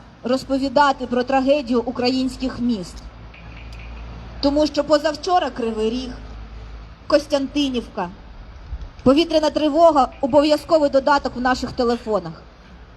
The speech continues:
Але знищення Маріуполя тоді, вбивство міста разом з мирними мешканцями, показало нам, на що здатний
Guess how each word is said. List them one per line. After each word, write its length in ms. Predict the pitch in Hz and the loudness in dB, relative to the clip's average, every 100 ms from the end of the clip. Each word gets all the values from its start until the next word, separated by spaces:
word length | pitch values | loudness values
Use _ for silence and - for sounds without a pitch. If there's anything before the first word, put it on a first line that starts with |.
| - - - - - - - - - - - - - - - - - | -20 -20 -20 -20 -20 -14 -14 -14 -18 -18 -20 -20 -20 -20 -18 -4 4
Але 220 | 247 302 | 6 6
знищення 480 | 269 349 349 302 302 | 4 -2 -2 -2 2
Маріуполя 540 | 311 320 392 294 269 | 4 2 4 6 6
тоді, 480 | 269 277 220 233 180 - - - - - - | 2 -2 -2 -6 -6 -12 -20 -20 -20 -16 -12
вбивство 640 | 196 180 349 339 - 254 | -2 2 2 2 0 2
міста 420 | 262 269 254 - 214 | 4 2 0 0 0
разом 320 | 220 226 208 208 | 0 -2 -4 -2
з 40 | |
мирними 420 | 269 269 240 233 | 0 0 0 0
мешканцями, 800 | 254 302 302 233 220 196 180 170 - - - - - - - - - - - - - - | 2 2 2 -4 -6 -6 -6 -8 -14 -20 -20 -20 -20 -20 -20 -20 -20 -20 -20 -20 -20 0
показало 520 | 247 285 277 311 302 | 2 4 4 4 4
нам, 260 | 277 302 269 | 2 2 2
на 120 | 247 | -2
що 300 | 240 - 285 | -2 2 2
здатний 600 | 214 202 208 190 185 175 | 2 0 0 0 -10 -16